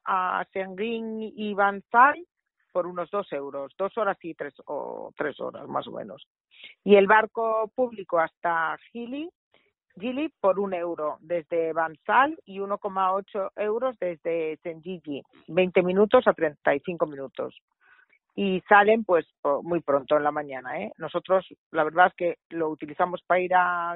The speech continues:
Gili y a Lombok y, bueno,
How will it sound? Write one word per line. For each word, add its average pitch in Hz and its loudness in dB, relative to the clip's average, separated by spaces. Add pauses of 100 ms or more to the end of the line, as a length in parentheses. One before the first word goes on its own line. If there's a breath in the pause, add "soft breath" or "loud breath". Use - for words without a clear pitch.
Gili 220 -8 (580)
y 180 -6
a 170 2
Lombok 170 0 (460)
y, 185 -6
bueno, 165 0